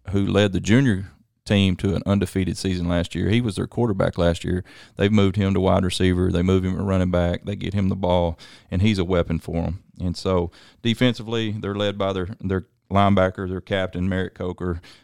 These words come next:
Uh, he's just all over the field defensively. And then, uh, Rhett Bohannon is a three-year starter for the Rice Birds at cornerback. So,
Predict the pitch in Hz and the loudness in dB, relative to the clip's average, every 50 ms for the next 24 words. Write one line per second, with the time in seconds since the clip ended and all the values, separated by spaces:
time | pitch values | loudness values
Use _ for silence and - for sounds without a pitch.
0 | _ - 85 90 90 87 85 90 98 95 92 98 90 - 95 92 92 92 92 92 | _ -6 -4 0 0 0 0 0 0 -2 -2 -4 -2 0 2 2 4 4 2 2
1 | 90 85 85 - - 92 92 90 90 87 90 85 - - 95 90 - 90 85 90 | 0 -2 -4 -4 -4 -2 0 0 0 -2 -4 -4 -4 -2 -2 -2 -4 -4 -6 -4
2 | 90 87 85 85 87 - _ - 87 87 87 90 90 90 87 90 87 87 87 85 | -4 -4 -4 -6 -8 -12 _ -8 -6 -4 -2 0 0 0 0 0 0 0 -2 -4
3 | - 92 101 104 98 90 - 82 92 87 90 101 95 95 92 92 87 87 - 73 | -6 -6 -4 -2 -2 -2 0 0 -2 0 2 2 2 2 2 2 0 -2 -4 -8
4 | - - 92 90 90 90 - - - 87 87 87 85 - - 87 87 87 87 87 | -6 -4 -4 -4 -4 -4 -6 -4 -2 0 0 0 -2 -4 -6 -4 -2 0 -2 -2
5 | - - 92 92 90 92 - - - 90 92 90 - - - - - - - _ | -2 -4 -6 -8 -8 -8 -10 -8 -6 -4 -4 -4 -4 -6 -8 -10 -10 -10 -12 _
6 | - - - - | -12 -12 -12 -12